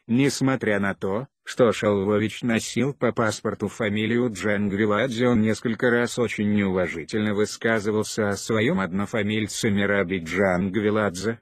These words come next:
носившем в воровском мире имя Мираба Сухумского.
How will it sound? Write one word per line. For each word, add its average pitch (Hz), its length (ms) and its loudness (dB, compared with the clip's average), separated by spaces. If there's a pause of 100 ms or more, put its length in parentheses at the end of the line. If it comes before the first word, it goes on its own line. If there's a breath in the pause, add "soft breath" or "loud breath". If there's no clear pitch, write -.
(160)
носившем 113 840 0
в 98 100 -2
воровском 92 640 -2
мире 90 320 0
имя 101 140 0
Мираба 101 480 2
Сухумского. 101 960 -6